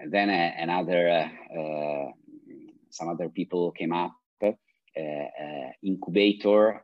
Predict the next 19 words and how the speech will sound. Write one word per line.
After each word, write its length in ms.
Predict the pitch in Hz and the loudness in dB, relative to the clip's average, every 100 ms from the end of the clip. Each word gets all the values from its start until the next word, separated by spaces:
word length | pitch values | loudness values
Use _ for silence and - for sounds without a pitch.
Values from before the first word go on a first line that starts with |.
| - | -8
uh, 260 | 82 78 69 _ - | -8 -8 -10 _ -10
that 140 | 78 - | -8 -6
was, 240 | 82 - | -8 -6
uh, 280 | 85 82 78 69 _ _ _ | -4 -2 -4 -8 _ _ _
uh, 280 | - 67 65 - _ _ _ - 64 58 55 57 _ _ | -16 -14 -16 -18 _ _ _ -20 -20 -20 -20 -20 _ _
created 580 | - 90 90 85 85 76 | -8 -2 -2 -2 -4 -4
by, 140 | 73 78 _ _ - - | -6 -8 _ _ -16 -8
by, 180 | 78 - | -6 -8
by 460 | 69 76 76 78 80 80 | -8 -6 -4 -2 -2 -6
two 420 | - 90 92 87 - _ _ - | -6 -2 0 -2 -6 _ _ -4
ex-McKinsey 1120 | 82 - - 85 82 87 85 78 87 82 80 | -4 -4 -8 -8 -6 -8 -6 -6 -4 -4 -4
partner, 580 | 82 80 82 90 107 120 _ _ _ _ | -4 -4 -4 -4 -4 -6 _ _ _ _
and 240 | 78 80 78 | -10 -8 -4
they 160 | 87 | -2
wanted, 560 | 85 87 95 - 95 85 | -2 -2 -2 -4 -4 0
uh, 140 | 98 - _ _ _ _ _ | 0 0 _ _ _ _ _
to 720 | 73 73 71 71 - - - - - | -12 -12 -14 -14 -16 -18 -18 -18 -18
create, 640 | - 95 92 95 101 - | -6 0 2 2 0 0
uh, 140 | 98 | 0